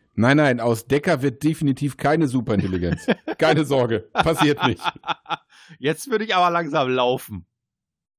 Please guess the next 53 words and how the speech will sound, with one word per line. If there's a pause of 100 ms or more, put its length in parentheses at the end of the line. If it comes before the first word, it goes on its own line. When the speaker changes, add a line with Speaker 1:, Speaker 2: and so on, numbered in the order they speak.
Speaker 2:
Aber
Speaker 1:
Lau-
Speaker 2:
schnell. (100)
Speaker 1:
Lauf,
Florist,
lauf.
Speaker 2:
Und,
und
das
über
die
komische
Ebene
da. (220)
Speaker 1:
Kirk
dreht
sich
nochmal
um,
Speaker 2:
<laughs>
Ja,
Speaker 1:
muss
Speaker 2:
genau,
Speaker 1:
erstmal
Speaker 2:
nochmal
gucken,
Speaker 1:
checken, (180)
Speaker 2:
ja, (180)
Speaker 1:
muss
Speaker 2:
ob's
auch
Speaker 1:
ich
wirklich
Speaker 2:
wirklich
nötig
Speaker 1:
laufen
Speaker 2:
ist.
Speaker 1:
oder
reicht
auch
gehen? (240)
Speaker 2:
Also
vorhin
sind
sie
ganz
vorsichtig
darüber
gestolpert
und
jetzt
rennen
sie.